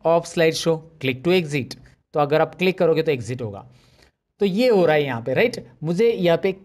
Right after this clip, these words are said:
प्रेस करना पड़ रहा है कीबोर्ड की की या फिर माउस का क्लिक। तो मैं चाहता हूँ कि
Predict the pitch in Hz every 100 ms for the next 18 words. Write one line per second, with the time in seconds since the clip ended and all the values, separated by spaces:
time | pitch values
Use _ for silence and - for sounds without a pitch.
0 | _ _ - 208 202 - 165 170 160 143
1 | 151 156 151 135 143 131 131 190 208 170
2 | 160 156 139 135 131 - 135 170 147 -
3 | - _ _ _ 175 190 240 233 196 196
4 | 185 202 202 214 214